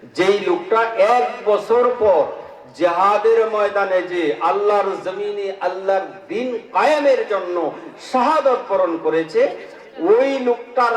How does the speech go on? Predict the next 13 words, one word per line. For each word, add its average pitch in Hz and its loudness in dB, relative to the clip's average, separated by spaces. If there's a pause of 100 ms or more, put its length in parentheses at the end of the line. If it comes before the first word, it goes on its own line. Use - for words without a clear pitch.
(160)
আগে 220 0 (420)
যেই 254 0
লোকটা 240 -2 (580)
পরে 294 2
স্বাভাবিক 247 -2 (100)
মৃত্যুবরণ 190 -6
করেছে, 175 -6 (200)
ওই 226 4
লোকটা 202 0
জান্নাতি 160 -4
হয়ে 135 -2
গেছে। 123 -10
চিৎকার 160 -2